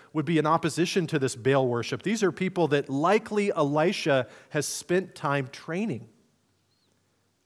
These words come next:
Or Elijah, excuse me, and then may-, Elisha would maybe continue to, to train them. Someday I will stop mixing them up. Elijah, Elisha, someday. By the end of this series, I hope. Um, but Elijah has been training these people likely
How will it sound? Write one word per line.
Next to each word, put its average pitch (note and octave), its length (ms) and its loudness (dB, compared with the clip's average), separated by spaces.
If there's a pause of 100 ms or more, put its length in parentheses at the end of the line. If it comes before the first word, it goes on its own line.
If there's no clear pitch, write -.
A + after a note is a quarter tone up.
(160)
Or D3 120 2
Elijah, C3+ 360 4
excuse E3+ 360 -6
me, A2 120 -6
and G#2+ 100 -4
then C3 120 -6
may-, C3 120 -2
Elisha C3+ 400 0
would A#2+ 160 -4
maybe A#2+ 220 -4
continue A#2+ 600 -8 (440)
to, B2+ 220 0
to C#3 220 -2 (380)
train A#2+ 340 -6
them. F2 220 -12 (400)
Someday F3+ 600 2
I C#3+ 80 4
will A#2+ 340 -2
stop C#3 340 0
mixing B2+ 360 -4
them A2+ 160 -6
up. G2 180 -4
Elijah, A2+ 400 -2
Elisha, G#2+ 640 -4 (400)
someday. G2+ 400 -10 (400)
By B2+ 100 -4
the A#2+ 100 -2
end B2+ 80 0
of A#2 60 -4
this A#2 120 -4
series, A2 360 -6
I G#2 60 -4
hope. G2+ 260 -10 (520)
Um, A#2+ 440 0 (520)
but D3 120 2
Elijah E3+ 460 6
has D3+ 200 2
been C3+ 180 -6
training D#3+ 420 0
these F3+ 160 0
people F3+ 340 0
likely E3+ 460 2